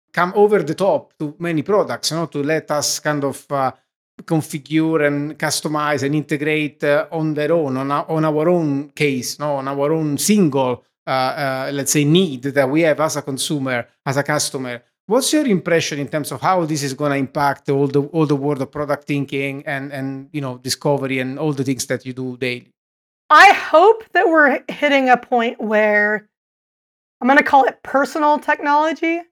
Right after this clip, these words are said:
Speaker 2: is more prevalent. So what I
Speaker 1: Hmm.
Speaker 2: mean by personal technology is I have an individual need in my business. I don't wanna use a platform to solve it. I wanna use no-code tools or stitch together no-code tools,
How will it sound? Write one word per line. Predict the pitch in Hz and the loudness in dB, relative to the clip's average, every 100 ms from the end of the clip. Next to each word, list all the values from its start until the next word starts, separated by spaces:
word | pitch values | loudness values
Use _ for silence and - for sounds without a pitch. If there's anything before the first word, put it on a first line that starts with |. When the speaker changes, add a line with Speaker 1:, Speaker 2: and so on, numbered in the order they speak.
| _ _ | _ _
Speaker 2:
is | 254 226 | 2 4
more | 233 240 233 226 233 - | 4 6 6 4 0 -2
prevalent. | - 208 185 311 _ _ _ _ _ _ | -2 0 -4 -14 _ _ _ _ _ _
So | 262 | 6
what | 285 | 8
I | |
Speaker 1:
Hmm. | 285 | 8
Speaker 2:
mean | 311 302 | 6 6
by | 269 | 4
personal | 294 262 269 | 4 2 0
technology | 247 262 240 226 220 214 214 | 2 2 4 4 4 0 -2
is | 220 214 196 196 180 _ _ _ _ _ | 0 0 0 -4 -8 _ _ _ _ _
I | 233 254 | 6 8
have | 269 | 8
an | 262 | 4
individual | 269 262 262 254 226 247 | 2 2 2 2 2 2
need | 233 220 220 | 2 0 -2
in | 359 214 | -2 -2
my | 214 202 | 0 0
business. | 202 185 190 185 - - | -2 -4 -6 -8 -12 -12
I | - - | -6 2
don't | 269 226 | 2 4
wanna | 247 247 | 4 4
use | 240 226 | 0 0
a | |
platform | 226 226 247 226 214 | -2 -2 -2 -2 -2
to | 208 | -4
solve | 202 190 185 | -2 -2 0
it. | 185 185 _ _ _ _ - | -4 -8 _ _ _ _ 2
I | |
wanna | 226 233 | 4 6
use | 233 233 233 | 4 4 2
no-code | 220 220 214 - 208 190 | 2 0 0 0 -2 -4
tools | - 220 202 196 - - | -6 -4 -2 -4 -8 -12
or | 233 | -12
stitch | - 247 233 | -8 -8 -6
together | - 220 214 214 | -2 0 0 0
no-code | 208 208 - 202 190 | -2 -4 -4 -6 -6
tools, | - 208 190 185 180 | -8 -6 -6 -6 -10